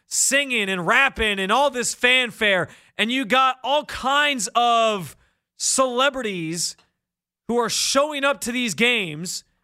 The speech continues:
just to watch what Deion Sanders' team is gonna do and be part of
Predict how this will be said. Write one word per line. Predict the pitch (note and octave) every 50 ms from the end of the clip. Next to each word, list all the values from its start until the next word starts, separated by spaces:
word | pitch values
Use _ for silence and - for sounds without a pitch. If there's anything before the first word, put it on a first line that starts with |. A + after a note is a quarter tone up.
| _ _ _ _ _ _ _ _ _ _ _ _ -
just | B2+ - E3+ C4 C4+ B3+ -
to | - B3
watch | A#3 G3+ G3 A3+ C4 C#4+ D#4 D4+ - - - - _ _ _ _ _ _ _ -
what | D#3+ A#3 A#3+ D#3+
Deion | - A#3 B3+ B3+ B3 A3+
Sanders' | - - A#3+ A#3+ A#3 G#3+ G3
team | - - A3 A3 G#3
is | G3+ D#3
gonna | - G3 F3+ D#3
do | B2 D3+ A3+ C4 C#4 C#4 C#4 - - - _ _ _ _ _ -
and | F#3+ G3+ G3
be | G3+ G3+ F3
part | - - - A3 A#3+ C4 C4 C4 - -
of | A#3 A#3 A#3 A#3 A3+ F#3 E3+